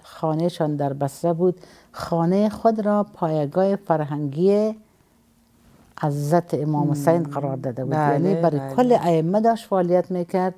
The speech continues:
Speaker 2: درسته.
Speaker 1: اما در زمانی که شروع جهاد امام حسین به وقوع پیوست، اینا آمادگی خود اعلام کردن. اه، اصلاً در بین خانه اینا فقط مناقب و فضایل اهل بیت گفته می‌شد.
Speaker 2: خوشا به حالشان.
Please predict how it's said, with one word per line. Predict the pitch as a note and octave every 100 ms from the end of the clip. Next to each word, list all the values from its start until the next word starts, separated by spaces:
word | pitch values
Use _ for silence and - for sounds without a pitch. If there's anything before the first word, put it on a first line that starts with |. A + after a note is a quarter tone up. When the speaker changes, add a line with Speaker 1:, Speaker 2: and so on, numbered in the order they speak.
| - -
Speaker 2:
درسته. | C#3+ C3+ F#3
Speaker 1:
اما | F#3 D#3+ D3+
در | D#3+ D#3
زمانی | D3+ E3+ G3 G#3 E3+
که | - D#3+
شروع | - F3+ G#3 B3+
جهاد | G#3 A3 G#3 G#3 F#3+
امام | F#3 F#3 F3
حسین | E3+ F3+ F3 E3 D#3+ - - - -
به | - D#3 D#3
وقوع | D3+ - D#3+
پیوست، | D3 C#3+ D#3+ F3+ - E3+
اینا | D#3+ D#3+ E3 - -
آمادگی | D3+ D3 C#3 C3+ D3
خود | D3 D3+
اعلام | C#3 C3+ B2 B2+
کردن. | A#2 A#2+ C3+ C3+ _ _ _ _ - - -
اه، | - E3 - - - _ _ -
اصلاً | E3+ - G#3+ A3+ A#3
در | G3+
بین | F3 F3+ F3
خانه | E3+ E3+ E3 E3+
اینا | E3+ E3+ G#3 A#3 A#3 -
فقط | - - A3 A#3 G3+
مناقب | F#3+ E3+ E3 F#3+ G3+
و | G#3
فضایل | F#3+ D#3+ D#3 E3+
اهل | E3 D3+ D3+
بیت | C#3+ C3+
گفته | - - G#2+
می‌شد. | A2 -
Speaker 2:
خوشا | F#3+ - F#3+
به | F3
حالشان. | F3 F3+ F#3 E3+ D#3 D3+